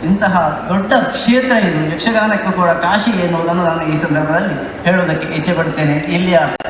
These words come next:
ಮಧುರು ಗಣಪತಿರವರಂಥ ಹಿರಿಯರೊಂದಿಗೆ ಕೂಡ ಸಣ್ಣ ಪುಟ್ಟ ಪಾತ್ರಗಳನ್ನು ಮಾಡಿದಂಥ, ಹೀಗೆ ಯಕ್ಷಗಾನ ಕಲಾವಿದರೊಂದಿಗೆ ಬೆರೆದಂಥ ಆ ದಿನಗಳನ್ನು ನಾನು ನೆನಪಿಸಿಕೊಳ್ಳುತ್ತೇನೆ. ನನ್ನ ಮಾಮ ಕೂಡ ಸಾಕಷ್ಟು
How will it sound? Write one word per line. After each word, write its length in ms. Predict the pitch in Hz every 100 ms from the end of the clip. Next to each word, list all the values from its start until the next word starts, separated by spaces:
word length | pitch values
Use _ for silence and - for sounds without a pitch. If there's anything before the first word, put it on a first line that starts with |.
| - - -
ಮಧುರು 320 | 147 175 185 170
ಗಣಪತಿರವರಂಥ 760 | 165 175 175 175 160 160 160
ಹಿರಿಯರೊಂದಿಗೆ 760 | 160 208 233 254 226 202 196 190
ಕೂಡ 200 | 165 156
ಸಣ್ಣ 440 | 135 - 226 233
ಪುಟ್ಟ 220 | 220 190
ಪಾತ್ರಗಳನ್ನು 560 | 180 170 165 175 170 165
ಮಾಡಿದಂಥ, 500 | 156 156 156 147 156
ಹೀಗೆ 480 | 147 143 185 180 175
ಯಕ್ಷಗಾನ 360 | 175 202 180
ಕಲಾವಿದರೊಂದಿಗೆ 640 | 175 180 196 196 185 160 160
ಬೆರೆದಂಥ 420 | 175 190 170 156 151 - - -
ಆ 260 | 156 170 165
ದಿನಗಳನ್ನು 480 | 202 226 233 202
ನಾನು 180 | 170 160
ನೆನಪಿಸಿಕೊಳ್ಳುತ್ತೇನೆ. 880 | 151 160 156 180 156 156 151 143 143
ನನ್ನ 160 | 160 165
ಮಾಮ 320 | 151 170 180
ಕೂಡ 180 | 175 160
ಸಾಕಷ್ಟು 500 | 151 214 214 196